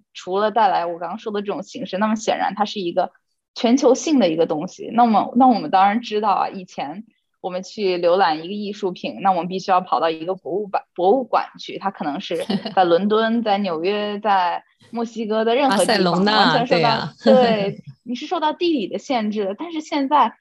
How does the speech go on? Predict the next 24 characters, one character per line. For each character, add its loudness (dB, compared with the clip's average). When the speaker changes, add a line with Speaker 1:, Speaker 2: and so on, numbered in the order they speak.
Speaker 1:
你 0
可 0
以 -2
在 0
全 -4
球 -4
的 0
任 0
何 -6
角 -6
落 -2
去 -10
观 -2
察 -4
这 -10
些 -8
展 -8
品， -16
观 4
察 -2
这 -4
些 -6
拍 0
卖， -2